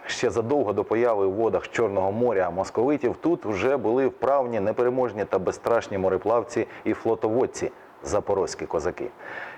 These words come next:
І у них був свій потужний флот, який складався з унікальних бойових човнів. Вони використовували абсолютно оригінальну військову тактику. Слава про їхні перемоги гриміла свого часу по всьому світі. І все це ще тоді, коли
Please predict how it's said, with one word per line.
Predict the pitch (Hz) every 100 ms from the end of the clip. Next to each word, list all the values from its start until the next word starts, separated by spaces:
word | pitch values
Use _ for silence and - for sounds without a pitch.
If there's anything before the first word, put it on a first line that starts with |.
| -
І | 147
у | 175 170
них | 180 120
був | 117 -
свій | - - 151
потужний | 127 143 127 131
флот, | 120 143 160 -
який | 92 107
складався | - 101 95 113 120 104
з | 90
унікальних | 98 92 127 123 92
бойових | 95 101 117 110
човнів. | - 98 104 143 104 -
Вони | 82 104 151
використовували | 139 - 104 - 120 110 104 -
абсолютно | 107 - 165 160 135 127
оригінальну | 110 113 117 104 92
військову | 92 90 - 90 87
тактику. | 120 147 - - 135 - - - -
Слава | - 104 101 92
про | - 98
їхні | 101 - 92
перемоги | 90 90 123 120 104
гриміла | 82 110 110 135 147 131
свого | - 104 107
часу | 110 107 - 110
по | 101
всьому | - 104 92 90
світі. | 107 107 - - - - - - -
І | 180
все | 196 - 165 170
це | - 147 117
ще | - - 131 110
тоді, | 101 90 131 175
коли | - 101 120